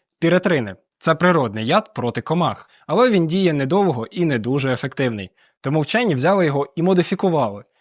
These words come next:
у лабораторії, і синтезували перметрин.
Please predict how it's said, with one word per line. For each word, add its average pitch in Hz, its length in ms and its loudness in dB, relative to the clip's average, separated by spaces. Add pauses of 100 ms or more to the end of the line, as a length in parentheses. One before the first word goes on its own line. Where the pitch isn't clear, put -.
(120)
у 151 80 0
лабораторії, 160 680 2 (260)
і 139 60 -8
синтезували 175 720 0 (300)
перметрин. 143 560 -4